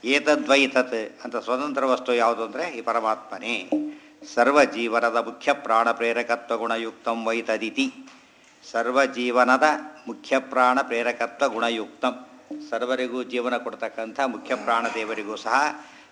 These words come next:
ಪ್ರೇರಣೆ ಮಾಡ್ತಕ್ಕಂಥ ಗುಣ ಹೊಂದಿರೋದೇ ಪರಬ್ರಹ್ಮ. ಹಂತತ ಇದಂ ಪ್ರವಕ್ಷ್ಯಾಮಿ ಗುಹ್ಯಂ ಬ್ರಹ್ಮ ಸನಾತನಂ ಯಥಾ ಮರಣಂ ಪ್ರಾಪ್ಯ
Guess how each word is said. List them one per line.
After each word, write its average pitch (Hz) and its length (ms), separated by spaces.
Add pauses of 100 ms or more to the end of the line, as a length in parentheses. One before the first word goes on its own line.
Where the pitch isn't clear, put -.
ಪ್ರೇರಣೆ 131 320
ಮಾಡ್ತಕ್ಕಂಥ 113 640
ಗುಣ 107 240 (200)
ಹೊಂದಿರೋದೇ 117 520 (180)
ಪರಬ್ರಹ್ಮ. 110 540 (3750)
ಹಂತತ 131 400
ಇದಂ 131 420
ಪ್ರವಕ್ಷ್ಯಾಮಿ 117 880 (600)
ಗುಹ್ಯಂ 127 480
ಬ್ರಹ್ಮ 131 380
ಸನಾತನಂ 123 880 (1040)
ಯಥಾ 139 400
ಮರಣಂ 131 500
ಪ್ರಾಪ್ಯ 117 560